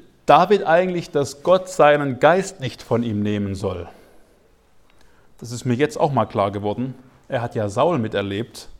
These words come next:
In erster Samuel sechzehn vierzehn lesen wir nämlich, dass Saul ihn verloren hat.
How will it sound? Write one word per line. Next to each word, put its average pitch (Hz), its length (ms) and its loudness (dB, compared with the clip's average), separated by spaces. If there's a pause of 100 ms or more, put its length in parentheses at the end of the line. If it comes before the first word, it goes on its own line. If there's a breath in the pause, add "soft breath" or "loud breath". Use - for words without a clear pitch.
(120)
In - 60 -14
erster 127 260 -2
Samuel 117 380 -2
sechzehn 113 340 -8
vierzehn 120 380 -10
lesen 113 240 -8
wir 120 80 -8
nämlich, 127 300 -8
dass 117 180 -10
Saul 104 220 -4
ihn 113 100 -8
verloren 131 440 0
hat. 101 240 -12